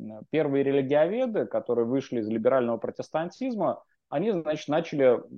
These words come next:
ездить по миру и описывать все религии на манер христианства. Ну, то есть сравнивая с христианством, искать в них священное писание, какой-то ритуал, там, я не знаю, литу-,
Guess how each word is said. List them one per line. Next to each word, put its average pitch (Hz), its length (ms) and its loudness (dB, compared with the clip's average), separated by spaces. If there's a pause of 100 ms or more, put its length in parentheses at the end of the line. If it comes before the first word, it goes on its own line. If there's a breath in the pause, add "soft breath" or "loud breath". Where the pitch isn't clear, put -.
(100)
ездить 123 400 -2
по 135 140 -2
миру 208 240 -2
и - 20 2
описывать 123 640 -2
все 135 160 -6
религии 170 440 0
на 117 180 -2
манер 135 340 2
христианства. - 880 -4 (840)
Ну, 143 80 -2
то 151 80 2
есть 135 160 4
сравнивая 131 600 6
с - 80 -14
христианством, 113 880 -6 (1200)
искать 156 400 2
в 120 40 -4
них 113 160 -2
священное 143 480 0
писание, 113 840 -2
какой-то 135 440 -6
ритуал, 113 720 -2
там, 101 240 -10
я 101 60 -10
не 104 120 -10
знаю, 101 360 -6
литу-, 120 340 -6